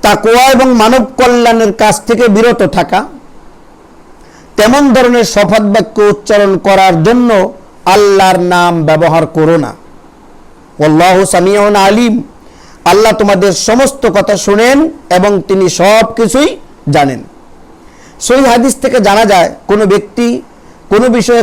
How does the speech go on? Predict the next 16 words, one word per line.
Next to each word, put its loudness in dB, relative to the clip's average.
কসম -2
খাওয়ার 0
পর 0
যখন -2
কসম 0
ভেঙে 0
ফেলাই 2
তার -2
জন্য -2
কল্যাণকর 0
বলে 0
সুস্পষ্টভাবে -2
বুঝতে -2
পারে, 0
তখন 0
তার 2